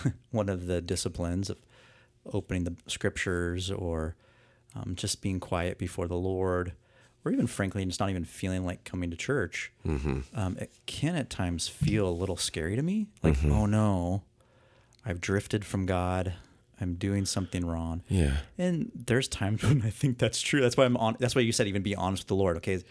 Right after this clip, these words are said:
Speaker 2: Yeah.
Speaker 1: Test me, know my anxious thoughts, what's in me.
Speaker 2: Mm-hmm.
Speaker 1: Um, so there are times when God, I think, does point out, "Hey, the reason you don't feel passion right now, you don't feel me, is because there's something in your life that you need to deal with."
Speaker 2: Mm-hmm.
Speaker 1: There's other times though, and I feel like,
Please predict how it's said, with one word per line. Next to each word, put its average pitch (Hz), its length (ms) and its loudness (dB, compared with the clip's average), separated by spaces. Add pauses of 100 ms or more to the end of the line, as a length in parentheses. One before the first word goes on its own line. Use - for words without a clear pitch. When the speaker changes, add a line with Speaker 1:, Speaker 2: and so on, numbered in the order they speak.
Speaker 2:
Yeah. 67 240 2 (480)
Speaker 1:
Test 104 300 0
me, 85 340 -4 (200)
know 101 180 0
my 104 120 2
anxious 98 300 -2
thoughts, 85 300 -4
what's 98 260 -2
in 90 200 -2
me. 80 220 -6 (460)
Speaker 2:
Mm-hmm. 73 140 -2
Speaker 1:
Um, 82 380 -2 (420)
so - 120 -2
there - 20 2
are 117 60 0
times 117 340 2
when 92 160 -2
God, 90 200 0
I 87 60 -2
think, 90 280 -6
does 98 180 0
point 82 300 -6
out, 82 80 -8
"Hey, 101 160 -2
the 92 120 0
reason 110 280 0
you 101 40 0
don't 98 140 -4
feel 92 140 -4
passion 92 500 -4
right 80 160 -6
now, 80 380 -6 (340)
you - 120 -8
don't 92 80 -10
feel 98 280 -4
me, 82 360 -4 (520)
is - 60 -20
because 98 300 -4
there's 101 140 -2
something 113 220 -4
in 104 60 0
your 98 100 0
life 101 300 -2
that 80 100 -4
you 82 60 -4
need 85 120 -4
to 82 60 -8
deal 87 200 -2
with." 71 180 0
Speaker 2:
Mm-hmm. 69 180 0 (600)
Speaker 1:
There's 165 180 0
other 214 240 2
times 87 360 -2
though, 90 300 0
and 101 100 -2
I 98 40 -8
feel - 180 -14
like, 113 140 -8